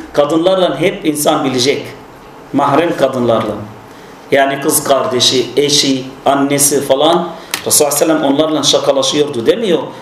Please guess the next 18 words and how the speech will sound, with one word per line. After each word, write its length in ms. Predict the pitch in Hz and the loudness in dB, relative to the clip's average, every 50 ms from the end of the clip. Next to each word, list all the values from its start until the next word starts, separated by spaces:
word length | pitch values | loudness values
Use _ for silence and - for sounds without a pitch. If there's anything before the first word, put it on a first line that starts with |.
| - - - | -12 -4 -2
"İşim 380 | 151 151 - 165 165 160 156 | -2 0 0 0 0 0 2
var 300 | 151 151 156 151 147 131 | 2 2 2 2 0 0
bilmem 360 | 151 160 147 143 139 131 135 143 | -2 -2 0 0 0 0 2 0
ne 160 | 156 160 156 | 0 0 -2
şimdi." 540 | 147 - - 156 151 147 156 160 151 - - - - - - - - - - - - - | -2 -2 -2 -2 0 0 0 -2 -2 -2 -4 -10 -12 -16 -18 -20 -20 -20 -20 -14 -4 -2
Yok, 340 | 151 180 190 180 185 - - | 0 0 0 0 -2 -2 -2
hatta 280 | 175 180 175 - - 170 | -2 -2 0 0 0 2
Aişe 540 | 151 170 175 170 175 160 - - 185 180 | 2 2 2 2 2 0 2 2 2 2
ile 200 | 175 160 156 156 | 2 2 2 2
radıyallahu 760 | 143 151 160 151 156 160 160 156 156 156 165 175 170 156 147 | 2 0 0 0 0 0 2 2 2 2 2 2 2 2 2
anha 640 | 139 147 170 165 151 143 170 185 196 202 - - - - - - - - - - - - - - - - - - - - - - - - - - - - - - - - - - - - - | 2 2 4 4 2 2 2 0 0 -2 -4 -6 -10 -14 -16 -18 -18 -18 -18 -20 -20 -20 -20 -20 -20 -20 -20 -20 -20 -20 -20 -20 -20 -20 -20 -20 -20 -20 -20 -20 -20 -20 -20 -20 -10 -2 -2
iki 280 | 220 220 220 226 185 | -2 0 2 2 2
defa 400 | 170 170 - - 180 190 196 - - - - - - - - - - - - - - - - - - - - - - - - - - - | 2 2 0 -2 -8 -8 -8 -10 -12 -14 -18 -20 -20 -20 -20 -20 -20 -20 -20 -20 -20 -20 -20 -20 -20 -20 -20 -20 -20 -20 -20 -16 -6 -2
böyle 400 | 139 147 156 151 151 147 139 139 - - - - - - - - - - - - - - - - - - - - - - - - - | 0 0 0 0 -2 -4 -4 -6 -8 -10 -14 -16 -20 -20 -20 -20 -20 -20 -20 -20 -20 -20 -20 -20 -20 -20 -20 -20 -20 -20 -20 -12 -4
koştular, 600 | - 165 165 151 - - - 165 156 170 175 180 180 - - - - - - - | -2 0 0 2 0 0 0 2 2 2 0 0 -2 -6 -10 -14 -18 -12 -4 0
yani 320 | 135 143 143 147 151 147 | 2 2 4 2 2 2
yarış 300 | 147 151 170 170 - - | 0 0 0 -2 -2 0
yaptılar. 480 | 139 123 113 - - 117 117 117 113 | 0 0 -2 -4 -6 -2 0 0 0